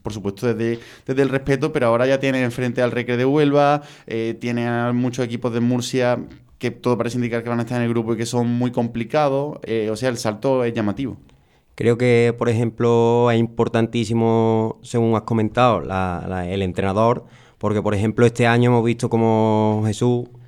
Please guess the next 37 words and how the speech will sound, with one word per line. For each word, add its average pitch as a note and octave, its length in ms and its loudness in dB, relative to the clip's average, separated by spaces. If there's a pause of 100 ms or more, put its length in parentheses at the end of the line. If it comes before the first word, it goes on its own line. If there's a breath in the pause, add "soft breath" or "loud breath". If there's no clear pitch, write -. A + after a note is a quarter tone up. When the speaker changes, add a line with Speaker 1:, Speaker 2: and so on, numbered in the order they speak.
(300 soft breath)
Speaker 2:
eh, G#2 320 0
el A2 80 2
media A2 320 4
punta, A2+ 540 2
eh, F#2 280 -2
la G2+ 160 2
vuel-, G#2 300 0
la G#2 180 0
primera G#2 280 2
vuelta A2+ 360 2
no G2+ 300 2
contaba A2 380 2
con A2+ 120 4
minutos A2 420 2
y A2 40 2
este A2 180 -2
año A2 200 2
ha - 20 0
sido A2 160 0
capaz G#2+ 280 2
de, G#2+ 300 2
de G#2+ 140 0
quitarle G#2+ 280 0
el G#2 60 -4
puesto A2 320 0
a, A2 140 2
incluso G#2 480 0
a G#2+ 80 6
Hugo, A2 220 4
¿no? A2 180 2
Que G2 560 -2
hizo G#2+ 240 -4
una, G#2 500 -2
una G#2 220 -2
primera G#2 220 0
vuelta G#2 560 -2
perfecta. A#2 500 -4